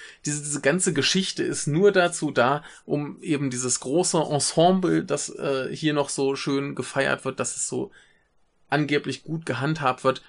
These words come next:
äh, reduziert wird, damit wir im nächsten Film eine überschaubare Anzahl Figuren haben. Hätte man eben auch in einer Texttafel erledigen können. Blöde Handlung. Ähm, zu diesem großen Ensemble, äh, wurde es gut gehandhabt. Äh, ich finde nicht, denn effektiv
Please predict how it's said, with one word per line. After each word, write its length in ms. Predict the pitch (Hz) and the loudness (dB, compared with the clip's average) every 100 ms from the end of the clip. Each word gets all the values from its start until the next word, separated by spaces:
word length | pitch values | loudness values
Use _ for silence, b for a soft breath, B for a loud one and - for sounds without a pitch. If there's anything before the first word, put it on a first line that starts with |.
| B | B
äh, 100 | - | 0
reduziert 640 | 131 131 139 123 - 135 | 0 2 2 0 2 2
wird, 140 | 131 120 | 2 -2
damit 240 | 117 117 | -2 -2
wir 80 | 107 | -4
im 80 | 113 | -2
nächsten 320 | 113 120 - | -2 -4 -6
Film 240 | - 117 | -6 -4
eine 320 | - 110 113 b b - | -4 -4 -8 b b -10
überschaubare 920 | - 120 117 113 107 107 107 110 - | -4 -2 -2 0 0 0 0 -2 -4
Anzahl 420 | 113 - 113 107 | -6 -8 -8 -8
Figuren 580 | - 123 139 131 127 120 | -10 -10 -8 -4 -4 -2
haben. 320 | 107 104 104 B B | -4 -4 -6 B B
Hätte 240 | - 127 123 | -6 -4 -4
man 220 | 113 113 | -4 -4
eben 240 | 110 110 | -6 -10
auch 160 | - - | -10 -8
in 80 | 113 | -6
einer 180 | 110 | -6
Texttafel 540 | 117 113 - 104 110 - | -6 -6 -6 -8 -8 -10
erledigen 320 | 104 - 117 | -10 -12 -12
können. 220 | 113 101 | -12 -12
Blöde 440 | - 113 117 117 110 | -8 -4 0 0 -2
Handlung. 440 | 117 110 104 104 B B B - | -4 -6 -8 -8 B B B -2
Ähm, 360 | 131 135 - - _ - _ _ _ | 2 2 -2 -12 _ -20 _ _ _
zu 160 | - 240 | 2 4
diesem 320 | 302 233 214 | 4 4 2
großen 380 | 160 160 185 - | 2 2 2 2
Ensemble, 640 | - 127 - 113 156 233 B B - | -2 -2 2 2 4 2 B B 2
äh, 160 | 131 | 4
wurde 220 | 120 165 92 | 6 4 2
es 140 | 143 | -2
gut 200 | 143 139 | -6 -6
gehandhabt. 580 | 113 123 185 190 220 B B B _ | -4 -2 -2 0 -2 B B B _
Äh, 200 | - 131 | 4 4
ich 220 | 131 160 | 4 0
finde 280 | - 151 139 | -2 0 2
nicht, 240 | 139 190 - | 2 0 0
denn 140 | 156 | -2
effektiv 720 | 143 139 - - 151 156 - | -2 -4 -6 -8 -8 -10 -14